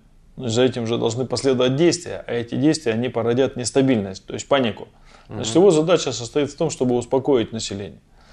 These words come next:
Speaker 1: А наша задача состоит в том, чтобы оценить, э, м, последствия вот этих решений. А какие последствия?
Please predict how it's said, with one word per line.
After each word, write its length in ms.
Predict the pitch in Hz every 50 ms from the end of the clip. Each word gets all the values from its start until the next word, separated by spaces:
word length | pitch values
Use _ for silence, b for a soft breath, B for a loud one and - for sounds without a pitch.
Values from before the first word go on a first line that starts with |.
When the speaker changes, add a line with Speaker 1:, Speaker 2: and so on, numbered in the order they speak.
| b b b b b
Speaker 1:
А 100 | - 123
наша 280 | 131 165 185 180 - 139
задача 380 | 117 127 143 151 135 110 - 104
состоит 440 | - - 113 - - 170 175 170 175
в 80 | -
том, 220 | - - 175 165 165
чтобы 320 | - - 139 120 113 113
оценить, 560 | 110 - - 131 143 151 160 147 - - - -
э, 60 | 117 127 127 107 104 98 104 101 98 92 -
м, 600 | 113 110 110 107 110 110 110 110 107 104 104 104 -
последствия 540 | 131 127 - 151 147 135 - - - 113 107
вот 120 | 104 -
этих 220 | 110 - 113 104 110
решений. 440 | 113 117 - - 113 101 98 92 - _ _ _ _ b b b b b b b b b -
А 60 | 143 139
какие 260 | 170 170 - 180 135
последствия? 600 | - 113 107 - - 107 98 - - - 110